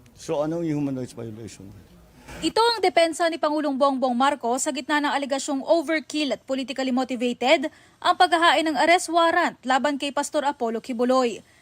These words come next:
Speaker 2: Nasa dalawang libong pulis kasi ang sumalakay sa K O J C compound sa Davao City para mahanap ang pastor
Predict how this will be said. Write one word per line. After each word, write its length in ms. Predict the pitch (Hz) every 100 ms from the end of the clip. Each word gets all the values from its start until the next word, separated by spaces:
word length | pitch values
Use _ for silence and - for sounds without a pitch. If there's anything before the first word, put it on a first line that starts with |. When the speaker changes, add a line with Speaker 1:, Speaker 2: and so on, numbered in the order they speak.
| _ -
Speaker 2:
Nasa 260 | 254 277 285
dalawang 320 | 277 277 269
libong 320 | 277 262 254
pulis 240 | 269 262
kasi 240 | 277 277 294
ang 80 | 277
sumalakay 640 | 277 262 262 262 254 302
sa 140 | 302
K 180 | 285 285
O 160 | 254 269
J 220 | 269 262
C 160 | - 269
compound 580 | 247 226 233 294 359 339 - -
sa 180 | -
Davao 380 | 330 320 294 294
City 480 | - 359 - 254 262
para 240 | 415 453 415
mahanap 380 | 381 349 330
ang 100 | 294
pastor 540 | 262 370 - 285 339